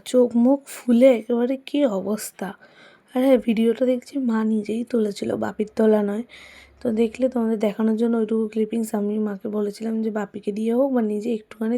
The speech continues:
তুলে রেখো, যে তোমার মুখটা কেমন ফুলছে এখনও, সেটাও যাতে একটু সবাই দেখতে পায় আর কি। অনেকে জিজ্ঞাসা করো না সকালবেলাটা মুখটা বেশি ফুলছে কি না, সেই জন্যই আর কি। আর আমি না কিচ্ছু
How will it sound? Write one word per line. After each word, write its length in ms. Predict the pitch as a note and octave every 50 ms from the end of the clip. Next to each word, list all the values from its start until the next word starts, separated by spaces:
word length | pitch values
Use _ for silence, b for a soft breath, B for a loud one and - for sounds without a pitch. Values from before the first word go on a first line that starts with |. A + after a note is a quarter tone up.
| A#3+ -
তুলে 200 | A#3 G#3+ G#3+ G#3+ G#3 G#3+
রেখো, 180 | G#3+ G#3+ - _ B B B B B B B B B _
যে 80 | - A#3 G#3
তোমার 180 | G#3+ G#3+ A3+ A#3 A3+ A3
মুখটা 260 | G#3+ G#3 - - A3+ A3
কেমন 260 | - A#3 A#3 A#3+ B3 B3 A#3+ -
ফুলছে 360 | - A#3+ A#3+ A3+ A3 A3+ - A#3 G#3+ G3+
এখনও, 360 | - - - B3+ B3 A#3 A3 A3 G#3+ -
সেটাও 260 | A3+ G#3+ - A3 A#3 A3+
যাতে 140 | A#3 A3 - A3+
একটু 140 | G#3+ - - A#3+ A#3
সবাই 180 | B3+ A#3 A#3+ A#3 G3+ G#3+
দেখতে 240 | G3+ G3+ - _ G#3 G3+ -
পায় 180 | G3+ G3+ G#3 G#3 G#3
আর 80 | G3+ G3+ -
কি। 100 | G#3+ G#3+ G#3+ B B B B B B B B B _ D#4+
অনেকে 260 | D4+ D#4+ D4+ D4 C#4+ B3+
জিজ্ঞাসা 280 | B3+ B3+ C4 B3+ B3+ C4 B3 B3+
করো 140 | A#3+ A#3+ A#3 A#3+
না 60 | B3+ C4 B3+ B3+
সকালবেলাটা 580 | A3+ - G#3+ A3 G#3+ A3 A3+ A3+ A3+ A3 A#3 A3+ G#3+
মুখটা 220 | G#3 - - A#3 G#3+ A3
বেশি 160 | G#3 G#3 A#3 G#3+ -
ফুলছে 320 | A3+ A3+ A3 G3+ - A3+ A3 G#3+
কি 80 | A3+ G#3+
না, 60 | G#3 G3+ B B B B B B B _ -
সেই 180 | - B3 A3+ G#3+ G#3
জন্যই 260 | G#3+ G#3 G3+ G#3 G#3 G#3 G#3
আর 60 | G#3 G#3 -
কি। 100 | - A3+ A#3 - b b b b b b b _
আর 80 | - B3+ B3 A#3+
আমি 140 | A#3+ B3+ C4+ C#4
না 60 | C#4 C4 B3 B3+
কিচ্ছু 320 | - B3+ B3 _ - -